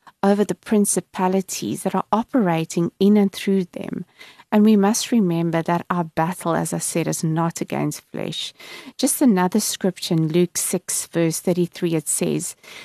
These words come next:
"And if you do good only to those who do good to you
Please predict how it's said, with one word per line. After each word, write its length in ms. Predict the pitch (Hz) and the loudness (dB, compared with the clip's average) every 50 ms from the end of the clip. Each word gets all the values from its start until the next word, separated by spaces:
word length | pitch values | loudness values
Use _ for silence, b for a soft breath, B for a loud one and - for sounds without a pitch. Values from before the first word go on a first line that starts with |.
| B B B | B B B
"And 160 | - 220 - - - | 0 0 2 2 0
if 260 | 277 - - - - | 0 -2 -2 0 2
you 140 | 349 339 262 | 2 2 4
do 240 | - 214 208 180 - _ | 4 2 2 0 -2 _
good 300 | - 185 175 170 165 156 - - _ | 2 4 4 4 4 2 -2 -4 _
only 400 | 208 208 214 226 240 247 254 233 - | 2 4 6 6 6 6 6 4 2
to 160 | - - 196 | 0 0 -2
those 640 | 151 - 175 170 175 175 175 170 170 165 - - | 0 2 2 4 6 6 6 4 4 2 0 -2
who 120 | - 175 165 | -2 -2 0
do 200 | - 170 165 156 | 0 -2 -2 -2
good 280 | - - 175 175 - - | 0 0 2 2 0 -2
to 140 | - - | -4 -6
you 540 | 160 143 151 165 180 170 151 156 - - 170 | -6 -4 -2 0 0 0 0 -2 -4 -8 -10